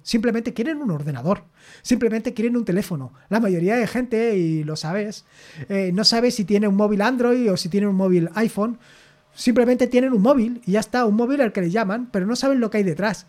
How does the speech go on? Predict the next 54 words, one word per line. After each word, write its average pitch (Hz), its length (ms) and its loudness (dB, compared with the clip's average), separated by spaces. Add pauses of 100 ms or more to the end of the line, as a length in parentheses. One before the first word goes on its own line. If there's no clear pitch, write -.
La 180 100 -4
mayoría 185 280 2
de 233 60 0
gente 247 280 -2
es 233 80 -2
que 202 180 -4
ni 196 140 2
lo 180 80 2
sabe 233 240 0
ni 220 100 0
le 165 80 0
importa. 156 420 -8 (320)
Y 190 120 2
esto 214 260 0
en 170 160 -4
el 156 160 -6
caso 180 240 -4
de 202 60 0
los 202 160 -2
ordenadores 214 600 -2
y 190 60 -4
en 160 60 -4
el 151 80 -10
caso 196 220 -4
de 156 100 -2
los 175 100 -2
móviles 185 320 0
es - 60 -10
exactamente 143 420 -10
igual. 104 220 -16 (840)
Y 233 100 6
nada 220 200 6
más, 151 180 -4
que 196 120 4
me 185 100 6
estoy 240 380 4
enrollando, 240 500 6
eh, 175 340 4
se 175 160 0
me, 185 160 4
me 180 120 4
estoy 233 180 2
subiendo, 214 340 4
me 175 80 2
estoy 165 140 0
subiendo 233 480 2
y 185 140 6
no 202 180 4
quiero 208 140 2
subirme. 147 420 -4
Simplemente 262 440 2
era 160 100 -4
esto. - 260 -16 (560)
Mm, 175 220 0